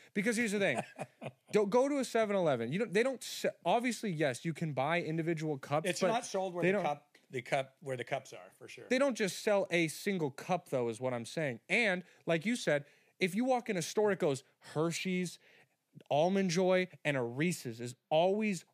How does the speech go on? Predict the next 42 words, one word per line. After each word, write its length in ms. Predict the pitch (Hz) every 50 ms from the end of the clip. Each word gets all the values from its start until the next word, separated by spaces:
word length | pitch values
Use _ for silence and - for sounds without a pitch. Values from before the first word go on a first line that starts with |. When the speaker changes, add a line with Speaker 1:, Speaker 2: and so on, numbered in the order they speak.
| _
Speaker 1:
right 460 | - 135 135 143 160 175 214 240 208 175
there 260 | 190 208 202 196 190 -
in 240 | - 240 262 269 277
the 100 | 262 254
candy 460 | - - - 220 254 285 285 247 220
bar 200 | 185 165 151 139
Speaker 2:
No, 80 | 127 165
I 40 | 160
Speaker 1:
section. 200 | 151 208 - 156
Speaker 2:
got 200 | 190 196 - -
you. 60 | 214 -
Speaker 1:
If 140 | 196 208 175
you 120 | 208 269
walk 320 | 277 285 294 285 277 277 -
into 320 | 254 247 233 226 233 226
a 220 | 208 190 170 156 - _ -
seven 380 | - - - 214 220 214 233
eleven 240 | 214 208 208 185 190
and 80 | 190 185
go, 100 | 220 170
Speaker 2:
It's 120 | 156 -
a, 220 | 320 330 339 392 359 -
Speaker 1:
"Point 260 | - - 220 220 214
me 100 | 226 233
to 60 | 196
your 140 | 214 202 180
Speaker 2:
it's, 140 | 170 196 233
Speaker 1:
candy 300 | 196 196 202 196 190 180
bars," 320 | 156 147 139 131 127 127 127
it's 180 | - 147 143 -
right 180 | 170 165 156
there. 180 | 143 151 127 117 -
Speaker 2:
it's 120 | 175 180
Speaker 1:
And 240 | 202 226 240 233 233
Speaker 2:
a 40 | 214
distant, 640 | 180 143 131 175 202 220 - - - 254 254 254 277 - - _ _ _ -
long 500 | 156 139 143 151 165 170 185 202 208 214
Speaker 1:
and, 360 | 185 202 208 214 214 208 208
Speaker 2:
distance. 440 | 180 185 190 - - - 220 196 185
Speaker 1:
and 260 | 190 214 233 240 240 226
it's 180 | 214 196 -
sold 640 | - - - - - 214 214 220 226 226 226 185